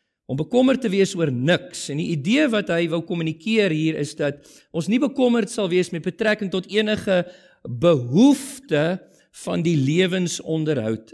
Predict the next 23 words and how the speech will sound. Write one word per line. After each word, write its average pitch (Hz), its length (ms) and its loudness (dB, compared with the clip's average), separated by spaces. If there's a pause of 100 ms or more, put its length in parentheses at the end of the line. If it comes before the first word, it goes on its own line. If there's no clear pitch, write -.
in 127 120 -6
hierdie 117 200 -4
wêreld 113 560 -2
nie. - 140 -18 (1000)
Ehm, 113 300 -4
Paulus 208 360 2
quoteer 196 400 -2
eintlik 170 280 -2
die 160 100 -2
Here 156 140 0
Jesus 170 520 -4
Christus 208 540 -2
hier 147 380 -2
uit 143 280 -8
Matteus 135 460 -8
ses 156 380 -6
vers 127 260 -6
eenendertig 127 500 -4
tot 123 140 -8
drieëndertig. 120 800 -6 (600)
Jesus 269 480 2
het 170 200 -2
gesê, 123 520 -4